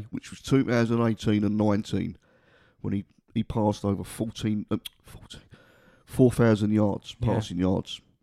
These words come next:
Speaker 2: I
Speaker 1: Um,
Speaker 2: mean
Speaker 1: and I just think he, he had them two years, and then I just don't know what happened after that. I don't
Speaker 2: You see,
Speaker 1: know
Speaker 2: he
Speaker 1: what
Speaker 2: got
Speaker 1: hap-
Speaker 2: to the Super Bowl, and he, he, you know, that, that was a worse Super Bowl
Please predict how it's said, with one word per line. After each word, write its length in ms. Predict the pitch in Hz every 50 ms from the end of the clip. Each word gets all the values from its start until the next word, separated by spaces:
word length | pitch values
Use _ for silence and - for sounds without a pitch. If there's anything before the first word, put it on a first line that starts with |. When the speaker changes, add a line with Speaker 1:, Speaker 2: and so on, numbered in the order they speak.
| _ - -
Speaker 2:
I 40 |
Speaker 1:
Um, 40 | 95 -
Speaker 2:
mean 140 | 139 139 - -
Speaker 1:
and 120 | 104 107
I 60 | 107
just 240 | 107 - - 101 -
think 220 | - 113 98 -
he, 240 | - 110 110 110 - -
he 140 | 117 123
had 160 | 117 120 - -
them 140 | 107 107 107
two 280 | - - 165 160 165
years, 520 | 170 147 123 107 95 98 107 113 - - - -
and 120 | 113 113
then 100 | 113 113
I 60 | 120
just 240 | 120 - 135 - -
don't 100 | - 147
know 40 | 127 120
what 160 | 123 120 98
happened 320 | 123 151 - - 110 104
after 280 | 101 87 95 - - -
that. 180 | 98 123 - - _ _ _ _ _ _ _ _ _ _ - - _ _ _ _ -
I 40 | 117
don't 60 | -
Speaker 2:
You 40 | 151
see, 60 | 143
Speaker 1:
know 60 | 135 -
Speaker 2:
he 40 |
Speaker 1:
what 60 | - 196
Speaker 2:
got 40 | 190
Speaker 1:
hap- 60 | 165
Speaker 2:
to 80 | - 180
the 80 | 160 139
Super 280 | - 156 147 123 123
Bowl, 300 | 113 120 113 113 113 117
and 200 | 120 131 135 123
he, 180 | 127 139 151 151 143 -
he, 160 | 143 143 156 -
you 120 | 156 165
know, 120 | 151 135 131
that, 140 | 123 123 82
that 120 | 147 147 147
was 120 | 151 139
a 40 | 147
worse 300 | 143 143 156 151 143 135
Super 300 | - - 143 135 120 127
Bowl 180 | 117 123 123